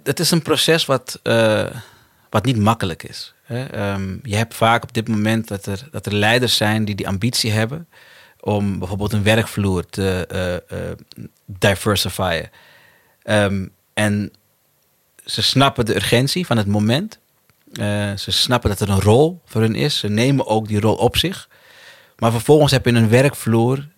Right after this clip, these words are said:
ja, die daar ook iets mee moet, hè. Je creëert bijna een gedwongen samenstelling van mensen, ehm, die zonder, eh,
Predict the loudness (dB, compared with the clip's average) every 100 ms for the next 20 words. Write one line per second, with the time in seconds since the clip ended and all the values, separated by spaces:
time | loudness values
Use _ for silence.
0 | _ -2 -2 0 0 2 4 2 2 -2
1 | 2 4 2 0 -4 -6 -4 0 -2 0
2 | 0 4 4 2 0 0 2 2 0 -4
3 | 2 4 4 4 2 2 0 0 -2 -2
4 | -4 -4 -4 -6 -10 -16 _ -20 -20 -20
5 | -20 _ 2 2 2 -4 -8 -2 2 2
6 | 0 -4 _ -2 4 4 6 6 6 2
7 | -4 2 2 4 0